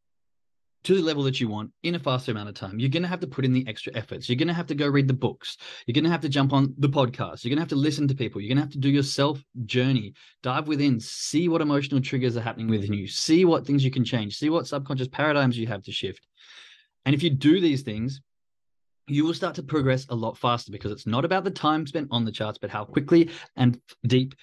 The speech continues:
you can dive into yourself and pull back the layers and learn the things you need to learn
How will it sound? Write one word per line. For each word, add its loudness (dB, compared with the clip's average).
you -4
can -4
dive 0
into -2
yourself -2
and -4
pull -6
back 0
the -4
layers -4
and -6
learn 0
the 2
things -4
you -8
need -4
to -2
learn -2